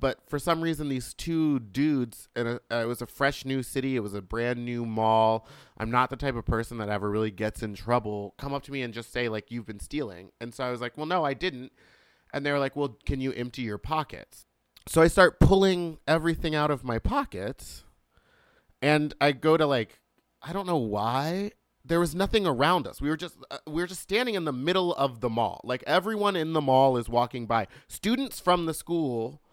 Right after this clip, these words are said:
who have never met me because I'm a brand new student at this school. D-, I go to hand the security guards the stuff out of my pockets, and he goes, "No, put it on the floor. I, I can't hold it." And so I take my cell phone and my wallet and my keys and my gum,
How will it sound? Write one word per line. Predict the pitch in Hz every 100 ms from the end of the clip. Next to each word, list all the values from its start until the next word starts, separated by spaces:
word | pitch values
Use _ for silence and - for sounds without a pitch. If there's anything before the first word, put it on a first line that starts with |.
| _ -
who | 175
have | 160
never | 156 175 196
met | 185 214
me | 127 120
because | 127 139
I'm | 135 127
a | 120
brand | 135 165 175
new | 170
student | - - 202 147
at | - 107
this | 110 110
school. | - 165 151 104 107 -
D-, | 156
I | 151
go | 151 208
to | 202
hand | 180
the | 165
security | 151 127 117 107
guards | 101 98 -
the |
stuff | - 123 113
out | 104
of | 101
my | 98
pockets, | 92 95 92 92 - - -
and | 123 127
he | 143
goes, | 135 117
"No, | 131 123
put | - 127
it |
on | 135 120
the |
floor. | - 101 101 95 104 117 - 117
I, | 123
I | 107 107
can't | 120 107
hold | 104 98 98
it." | - - _ _ _ _ _ _ _ -
And | 123
so | -
I | 135 135
take | 139 113
my | 110
cell | - 127 131
phone | 143 135 127 113
and | 95
my | 92 92
wallet | 104 131 131 131
and | 110 92
my | 90 95
keys | - 156 151 151 117
and | 92
my | 87 95
gum, | 95 135 139 139 143